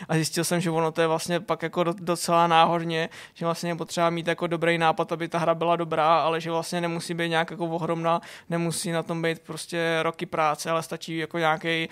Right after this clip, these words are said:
že to řeknu, jako dobrý nápad, dobrý gameplay a trocha štěstí jako toho, no, dobrý marketing a možná, i když to jako říkám nerad, tak ten marketing je vlastně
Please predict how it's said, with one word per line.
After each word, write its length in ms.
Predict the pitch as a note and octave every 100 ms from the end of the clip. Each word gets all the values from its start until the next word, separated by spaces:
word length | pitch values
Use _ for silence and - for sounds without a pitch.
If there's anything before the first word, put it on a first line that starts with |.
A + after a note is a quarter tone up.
| - -
že 80 | -
to 60 | E3
řeknu, 180 | D#3+ D#3+
jako 160 | F3
dobrý 280 | E3 D#3+ E3
nápad, 280 | D#3+ D#3 D#3+
dobrý 320 | D#3 D#3+ E3
gameplay 440 | E3 D#3+ E3 D#3+
a 120 | D#3 D#3 -
trocha 300 | - F3 F#3
štěstí 520 | - F3 D#3+ - E3+
jako 240 | - - E3
toho, 360 | - E3 E3 - - F3
no, 100 | F3+
dobrý 280 | E3+ F3
marketing 520 | E3+ E3 E3+ E3+ E3 E3
a 60 |
možná, 420 | D#3+ E3 E3 D#3+ D#3+ B2 - -
i 80 | -
když 160 | F3
to 100 | -
jako 180 | D#3+ E3+
říkám 240 | E3 E3+
nerad, 240 | E3 E3 E3
tak 120 | E3
ten 160 | F3+ E3+
marketing 480 | D#3+ E3+ E3 E3+ E3+
je 60 |
vlastně 360 | D#3+ D#3+ F3